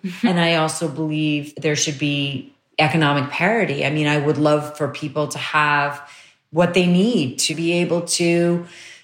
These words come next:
Speaker 2: you know, get ahead, to work hard. I abhor racism and bigotry in all its forms. And that absolutely makes me a,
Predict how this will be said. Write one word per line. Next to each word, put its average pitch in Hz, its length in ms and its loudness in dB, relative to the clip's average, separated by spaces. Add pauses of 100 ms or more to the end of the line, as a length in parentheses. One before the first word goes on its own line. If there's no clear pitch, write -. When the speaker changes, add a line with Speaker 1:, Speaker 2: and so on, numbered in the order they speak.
(100)
Speaker 2:
you 185 80 2
know, 170 160 6
get 165 240 2
ahead, 180 460 0
to 135 100 -10
work 160 220 -2
hard. 175 580 0 (340)
I 143 120 -6
abhor 151 640 -4 (280)
racism 165 880 2
and 147 460 -2 (220)
bigotry 156 600 2
in 156 400 0
all 151 180 4
its 156 140 0
forms. 131 760 -2 (180)
And 170 160 2
that 156 120 2
absolutely 165 540 0
makes 156 340 0
me 156 340 0
a, 143 480 0